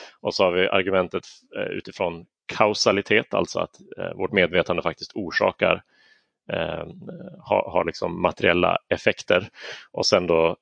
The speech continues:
eh, argumentet om semantik här då, att meningen spelar roll och, och att hjärnan, eh,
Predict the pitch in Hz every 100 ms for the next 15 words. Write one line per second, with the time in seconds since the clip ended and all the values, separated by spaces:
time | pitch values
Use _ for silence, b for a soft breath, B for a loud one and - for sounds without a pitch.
0 | - 90 87 90 90 85 82 - - 98
1 | 78 80 - 110 87 85 - 104 85 -
2 | 87 92 92 87 - 95 87 82 95 87
3 | 78 - 92 80 85 82 82 85 87 -
4 | 98 85 - 87 80 82 80 78 78